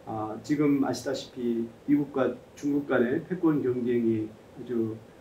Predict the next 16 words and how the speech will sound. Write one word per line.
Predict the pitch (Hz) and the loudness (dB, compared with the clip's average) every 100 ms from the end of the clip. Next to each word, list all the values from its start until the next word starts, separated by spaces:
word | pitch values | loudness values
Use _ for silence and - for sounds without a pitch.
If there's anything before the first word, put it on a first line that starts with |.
| - | -12
아, | 101 95 95 | -8 -8 -6
격화되고 | 123 - 123 123 113 | -8 -2 0 0 0
있고, | 107 - 123 156 202 - - - - - | -2 -2 0 2 2 -4 -20 -20 -20 -10
아, | 110 | -10
세계 | - 156 143 | 0 4 4
강국 | - 127 139 147 139 | 2 -2 0 -2 -6
속에 | - 139 123 120 117 - | -2 0 2 0 -2 -2
둘러싸여 | 147 139 139 - 131 123 | 2 2 2 0 -2 0
있는 | 117 117 117 - 131 | 0 0 -4 -8 -6
우리 | 123 113 117 - - - | 0 0 -2 -12 -20 2
한국이, | 202 185 127 110 135 175 - - - | 4 4 2 2 0 -2 -12 -20 -10
예, | 101 101 | -8 -8
단지 | 110 110 117 117 113 | -4 -2 0 2 0
살아남는 | 113 151 143 131 120 120 120 107 | 0 0 2 2 0 0 0 -2
것뿐만 | 107 104 - - 147 135 | -4 -8 -16 -6 0 0
아니라 | 120 107 107 123 | 0 -2 -4 -6